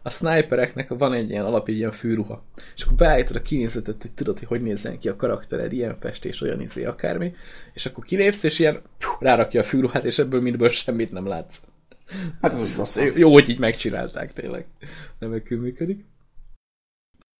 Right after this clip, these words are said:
Speaker 1: A fegyvereket, tehát igazából nem sok fegyver van egy-egy ilyen klassznál, az baj, tehát valamelyiknek csak egy van, valamelyiknek ki lehet unlockolni még egyet, meg talán a multi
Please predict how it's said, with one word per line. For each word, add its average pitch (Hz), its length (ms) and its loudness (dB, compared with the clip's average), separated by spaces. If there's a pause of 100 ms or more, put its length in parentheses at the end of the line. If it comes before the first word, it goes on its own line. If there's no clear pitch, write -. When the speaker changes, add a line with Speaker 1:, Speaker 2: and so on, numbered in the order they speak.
Speaker 1:
A 104 100 -8
fegyvereket, 147 760 0 (580)
tehát 135 120 -6
igazából 160 400 2
nem 220 140 4
sok - 180 0
fegyver 107 380 2
van 104 220 -2
egy-egy 104 420 -2
ilyen 101 160 0
klassznál, 104 480 -4
az 110 120 -8
baj, 113 140 -2
tehát - 160 -8
valamelyiknek 131 480 -2
csak - 260 -10
egy 110 160 -2
van, 151 320 -6 (920)
valamelyiknek 117 600 -4
ki - 140 -6
lehet 113 240 2
unlockolni 110 480 -2
még 107 220 0
egyet, 120 320 -2
meg 110 160 -8
talán 113 280 0
a 110 40 0
multi 117 640 -2